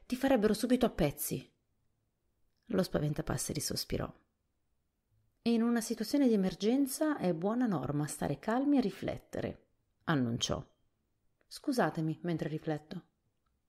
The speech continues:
"Ma anche noi siamo in pericolo", disse preoccupato Testa di Zucca. "Se una di quelle ragazze sa cucinare, anche la mia fine è vicina."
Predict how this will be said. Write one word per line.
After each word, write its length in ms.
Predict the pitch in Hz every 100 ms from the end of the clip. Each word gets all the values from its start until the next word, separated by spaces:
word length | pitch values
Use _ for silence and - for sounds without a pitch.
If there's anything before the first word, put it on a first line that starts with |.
| _ _
"Ma 180 | 208 -
anche 260 | 196 214 233
noi 200 | 262 427
siamo 200 | 196 160
in 80 | 160
pericolo", 600 | 175 165 - 160 165 - _ _ _ _
disse 320 | 160 156 156
preoccupato 500 | 156 139 151 139 -
Testa 300 | - 143 -
di 160 | - -
Zucca. 360 | 135 - 143 - _ _ _ _ _ _
"Se 220 | - -
una 180 | 320 349
di 120 | 285
quelle 200 | 254 277
ragazze 320 | 240 233 254 233
sa 140 | 220
cucinare, 460 | 226 220 262 359 208
anche 240 | 165 202
la 80 | 185
mia 120 | 185
fine 300 | - 339 240
è 40 |
vicina." 540 | 143 151 - 143 139